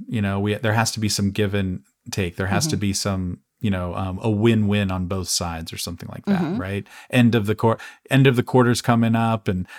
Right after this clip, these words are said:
Speaker 1: "Hey, we'll, we'll give these concessions, but we want a commitment,
Speaker 2: Yick.
Speaker 1: you know, on the other side,"
Speaker 2: Yick
Speaker 1: right?
Speaker 2: all over
Speaker 1: Yeah,
Speaker 2: the place
Speaker 1: it,
Speaker 2: with that.
Speaker 1: yick, yick.
Speaker 2: <laughs>
Speaker 1: And I've, and I've heard it. I know you've, you've had,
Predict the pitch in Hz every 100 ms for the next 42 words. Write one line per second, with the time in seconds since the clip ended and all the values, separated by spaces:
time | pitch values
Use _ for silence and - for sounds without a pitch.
0 | - 131 131 120 127 127 123 131 147 139
1 | 123 123 - 113 - 113 - 104 101 104
2 | 107 107 117 107 104 - 107 104 170 175
3 | 85 - - 113 98 90 92 92 87 85
4 | 185 190 220 196 92 202 185 185 190 -
5 | 170 147 165 - 208 190 190 175 151 127
6 | 135 - - 120 120 117 - 403 - 359
7 | - - 131 127 - - 131 131 123 -
8 | 147 160 180 175 - _ 135 131 139 143
9 | 151 185 170 170 139 - 127 120 - 151
10 | 151